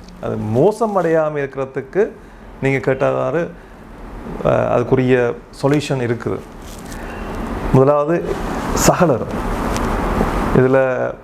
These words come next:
ஒரு நூறு பேர் இருக்கிறோம்னா, தொண்ணூறு பேர் சரியா செய்து, பத்து பேர் பிழையா செய்தாலும் அதுல பிரச்ச-, பிரயோசனம் இல்ல. நூறு பேர்னா, நூறு பேருமே என்ன செய்யணும்? கவனமா இருக்கணும். நூறு வீதம் நாங்க மனிதர் கவனமா இருக்கணும். இந்த ஆன்டிபயோட்டிக்கை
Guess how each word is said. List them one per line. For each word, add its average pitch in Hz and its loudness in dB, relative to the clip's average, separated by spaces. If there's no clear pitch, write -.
ஒரு 120 -2
நூறு 139 2
பேர் 147 2
இருக்கிறோம்னா, 147 -2
தொண்ணூறு 151 4
பேர் 156 0
சரியா 147 0
செய்து, 151 -2
பத்து 151 -2
பேர் 156 2
பிழையா 143 4
செய்தாலும் 143 -2
அதுல 127 2
பிரச்ச-, 117 -2
பிரயோசனம் 139 2
இல்ல. 101 -6
நூறு 160 6
பேர்னா, 160 4
நூறு 185 4
பேருமே 151 0
என்ன 127 -2
செய்யணும்? 135 -2
கவனமா 135 4
இருக்கணும். 123 -2
நூறு 214 4
வீதம் 180 0
நாங்க 151 -2
மனிதர் 135 4
கவனமா 135 0
இருக்கணும். 123 -2
இந்த 151 0
ஆன்டிபயோட்டிக்கை 131 0